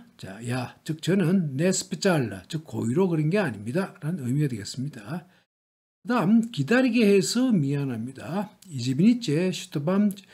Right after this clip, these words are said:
프리슬로시 즈다치. 자, 여기서 밤 당신을 즈다치 기다리도록 프리슬로시 해서 이즈비니체 미안합니다.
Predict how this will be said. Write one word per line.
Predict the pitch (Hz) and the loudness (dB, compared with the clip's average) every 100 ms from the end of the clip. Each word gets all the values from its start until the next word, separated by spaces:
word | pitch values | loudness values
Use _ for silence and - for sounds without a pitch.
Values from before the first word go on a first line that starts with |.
| - - _ | -20 -20 _
프리슬로시 | 180 170 180 208 202 | -4 -4 0 0 0
즈다치. | 156 139 127 170 139 - - 117 156 226 - - | 0 -2 0 0 0 -2 -12 -6 2 2 2 -8
자, | - 101 | -18 -12
여기서 | 113 - 160 208 160 | -10 -6 -2 -2 -2
밤 | 156 127 180 208 | 0 0 -2 -2
당신을 | 117 113 120 - 233 196 139 170 120 | -2 -2 0 2 4 4 0 -2 -2
즈다치 | 131 170 170 - 180 175 | -2 0 0 -2 -6 -8
기다리도록 | - 117 156 147 120 127 202 220 220 - - - | -4 0 2 2 0 0 2 0 -2 -14 -20 -6
프리슬로시 | 165 - 185 180 - 120 113 131 | -4 0 2 2 2 -4 -4 -2
해서 | 139 - 254 247 135 | -2 0 0 0 -2
이즈비니체 | 117 117 135 - 110 101 - - _ _ | -4 0 -2 -2 -6 -8 -14 -20 _ _
미안합니다. | 117 117 110 95 98 123 135 107 98 90 | -2 -2 -2 -6 -2 0 2 0 -8 -16